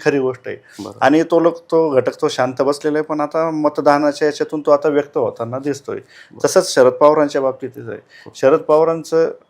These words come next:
Speaker 1: राष्ट्रवादी काँग्रेसची नाशिक शहरात ताकद जर नसली, तर नाशिक तालुक्यात ही राष्ट्रवादी काँग्रेसची ताकद आहे,
Speaker 2: अच्छा.
Speaker 1: हे मान्य करावं लागेल.
Speaker 2: बरोबर.
Speaker 1: कारण की तिथं फार मोठा वर्ग हा शरद पवारांना मानणार
Speaker 2: मानणार
Speaker 1: आहे.
Speaker 2: आहे.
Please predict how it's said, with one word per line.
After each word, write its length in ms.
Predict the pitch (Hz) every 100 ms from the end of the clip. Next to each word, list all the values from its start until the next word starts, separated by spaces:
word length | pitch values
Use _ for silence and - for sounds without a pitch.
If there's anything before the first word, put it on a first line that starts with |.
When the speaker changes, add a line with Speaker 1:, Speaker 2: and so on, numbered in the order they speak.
| 156
Speaker 1:
राष्ट्रवादी 400 | 127 127 143 143
काँग्रेसची 400 | 139 139 143 143
नाशिक 260 | 139 135 139
शहरात 280 | 139 139 131
ताकद 260 | 123 117 120
जर 200 | 131 135
नसली, 300 | 135 131 117
तर 120 | 127
नाशिक 360 | 131 127 151 147
तालुक्यात 340 | 143 143 170
ही 60 | 143
राष्ट्रवादी 420 | 139 - 127 123
काँग्रेसची 420 | 127 123 123 -
ताकद 380 | 117 135 - 110
आहे, 180 | 104 95 _
Speaker 2:
अच्छा. 280 | 98 - -
Speaker 1:
हे 140 | 98 131
मान्य 300 | 143 143 123
करावं 300 | 117 107 104
लागेल. 160 | 104
Speaker 2:
बरोबर. 540 | 101 98 _ _ _ 101
Speaker 1:
कारण 180 | 135
की 80 | 139
तिथं 100 | 151 131
फार 120 | 151
मोठा 240 | 151 156 151
वर्ग 220 | 143 143
हा 140 | 160
शरद 240 | 156 131 127
पवारांना 440 | 139 139 143 147
मानणार 360 | 147 135 135 98
Speaker 2:
मानणार 160 | 98
Speaker 1:
आहे. 100 | 95
Speaker 2:
आहे. 260 | 101 - _